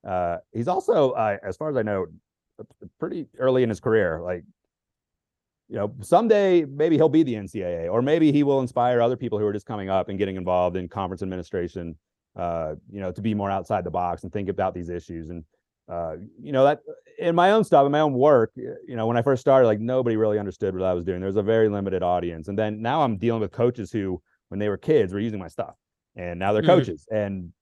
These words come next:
Speaker 1: it just comes second nature to them. And I think this kind of thinking, you know, maybe ten, twenty years from now will be second nature to people who are coming, coming up in the system then. And you get a few of those people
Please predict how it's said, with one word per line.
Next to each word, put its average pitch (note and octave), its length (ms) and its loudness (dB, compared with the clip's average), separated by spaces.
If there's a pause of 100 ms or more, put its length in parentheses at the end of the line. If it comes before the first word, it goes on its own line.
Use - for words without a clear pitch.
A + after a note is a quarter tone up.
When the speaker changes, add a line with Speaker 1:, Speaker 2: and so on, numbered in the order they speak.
Speaker 1:
it A#2+ 240 -4
just B2 180 -6
comes A#2+ 160 -4
second G#2+ 280 -4
nature A2 260 -6
to F#2 80 -6
them. E2 220 -10
And F#2 80 -10
I F#2+ 60 -8
think A#2 340 -8
this A#2+ 500 -6
kind C#3+ 200 -4
of A2+ 80 -4
thinking, G#2 500 -6 (360)
you G2+ 60 -8
know, G2+ 160 -4
maybe G#2 220 -2
ten, G2+ 200 -8
twenty F#2+ 200 -6
years F#2+ 160 -6
from G2 100 -8
now F2+ 180 0
will F2+ 80 -2
be F#2 160 -6
second - 560 -4
nature F#2+ 300 -4
to F2 100 -6
people F#2 260 -6
who F#2 60 -4
are F2+ 80 -2
coming, F2+ 340 -6 (220)
coming G#2 200 -2
up G2+ 120 2
in G2+ 60 -2
the F2 60 -4
system F2+ 280 -6
then. D3 220 0
And D3+ 80 0
you A2 60 0
get A2+ 120 4
a A#2 40 -10
few A#2 180 0
of A2+ 60 4
those A2 160 2
people G#2 440 -2